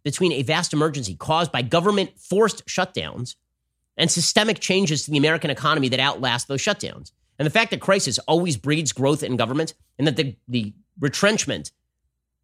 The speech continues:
of government afterward, that it, it goes down to, from ten to seven, it doesn't mean it goes down from ten to zero. And that's dangerous. In a recent Wall Street Journal new, N B C News poll, voters of both political parties said by a two-to-one margin they approved of the expansion of government's role in the economy to meet the crisis.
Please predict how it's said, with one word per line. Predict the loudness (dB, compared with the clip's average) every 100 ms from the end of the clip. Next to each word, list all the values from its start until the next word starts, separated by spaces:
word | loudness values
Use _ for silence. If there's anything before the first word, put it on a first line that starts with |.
| _ _ 0
of | 4
government | 4 4 2 2
afterward, | 0 0 0 0
that |
it, | -6 -6
it | -6 0
goes | 0
down | 2 0 0
to, | -2 -6 -8 _ -4
from | 0 0
ten | 0 -2
to | 0
seven, | 0 0 0 -2 _ -2
it |
doesn't | 2 4
mean | 4
it |
goes | 4 2
down | 2
from | 0 -2
ten | -2
to | 0
zero. | 0 0 -2 -8 _ _ -4
And | 0
that's | 2
dangerous. | 2 2 0 -4 -12 -16 _ _ _ _ _ _ _ _ _ _ _ 0
In | 4
a |
recent | 6 4 4
Wall | 2
Street | 2 0
Journal | 2 4
new, | 4 2
N | 0 0
B | 0
C | 0
News | 0
poll, | 2 2 2 -6 -2
voters | 2 2
of | 2
both | 2 2
political | 0 0 0 -2
parties | 0 0 0
said | 0
by | 0
a |
two-to-one | 0 0 2 4
margin | 4 2 2
they | 0
approved | 0 -2 -2
of |
the | -2 -4
expansion | -2 0 2 0
of | 0
government's | 0 0 -2 2
role | 2
in | 4
the | 2
economy | 2 2 2
to | 0
meet | 0 -2
the |
crisis. | 0 0 0